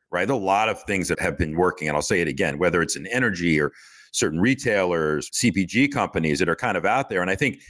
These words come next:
that's the thing that presents the opportunities. When the S and P drops down, you get a chance to buy quality. When the S and P has a rip up, sell the crap. We continue to see that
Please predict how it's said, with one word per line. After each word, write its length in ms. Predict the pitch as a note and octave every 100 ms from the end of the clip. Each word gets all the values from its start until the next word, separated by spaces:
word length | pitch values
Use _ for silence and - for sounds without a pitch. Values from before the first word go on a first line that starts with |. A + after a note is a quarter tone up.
| - -
that's 260 | D3 E3+ -
the 100 | A#2+
thing 380 | C#3 A#2 F#2+
that 200 | F#2 F2+
presents 360 | - F#2+ A2 F#2+
the 100 | G2+
opportunities. 680 | F#2 E2+ - F#2 D#2+ D2+ - -
When 140 | G2
the 160 | F#2 G#2+
S 160 | A#2+ C#3
and 100 | -
P 140 | A2+
drops 400 | F2 F#2+ F#2 -
down, 280 | F2+ E2+ E2+
you 60 | E2
get 100 | D#2+
a 40 |
chance 280 | - E2+ -
to 80 | D2
buy 140 | E2
quality. 380 | - E2+ D2+ D2
When 100 | D2
the 80 | F#2+
S 140 | -
and 60 | -
P 60 |
has 160 | G2 E2
a 60 |
rip 200 | E2+ F#2+
up, 220 | G2 F2+ - _ _ -
sell 260 | - A2
the 100 | F#2+
crap. 320 | - F#2 C#2 -
We 100 | F#2+
continue 500 | - G2+ - D3+ C3
to 80 | F#2
see 200 | - A2
that 200 | E2+